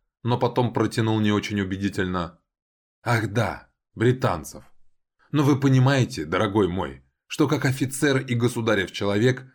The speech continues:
вы должны хранить молчание о том, чему стали свидетелем. Более того, я бы рекомендовал и вовсе позабыть об этом. Надеюсь, не стоит говорить,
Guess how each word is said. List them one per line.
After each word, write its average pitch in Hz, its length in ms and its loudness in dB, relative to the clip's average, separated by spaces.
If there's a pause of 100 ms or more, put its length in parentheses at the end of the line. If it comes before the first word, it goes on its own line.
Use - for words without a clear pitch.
(220)
вы 120 160 0
должны 127 360 4
хранить 110 420 -2
молчание 98 680 -2
о 82 100 -4
том, 131 400 2 (160)
чему 104 240 -2
стали 80 320 -4
свидетелем. 90 840 -4 (340)
Более 90 440 0
того, 78 500 -8 (360)
я 123 200 2
бы 127 120 4
рекомендовал 113 840 2
и 117 120 0
вовсе 104 420 0
позабыть 92 580 -2
об 95 180 -2
этом. 78 380 -4 (440)
Надеюсь, 95 540 -2
не 92 120 -6
стоит 120 380 0
говорить, 90 480 -2